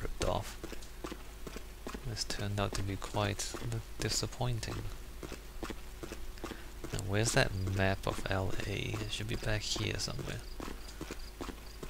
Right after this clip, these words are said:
There's no sprinting in this game. Alright, here we go.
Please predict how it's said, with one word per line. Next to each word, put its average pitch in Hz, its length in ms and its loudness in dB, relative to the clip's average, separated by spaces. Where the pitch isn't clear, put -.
There's - 180 4
no 143 120 6
sprinting - 680 4
in 113 140 0
this 104 180 2
game. - 340 0
Alright, 104 180 2
here - 140 2
we 101 80 2
go. 101 200 0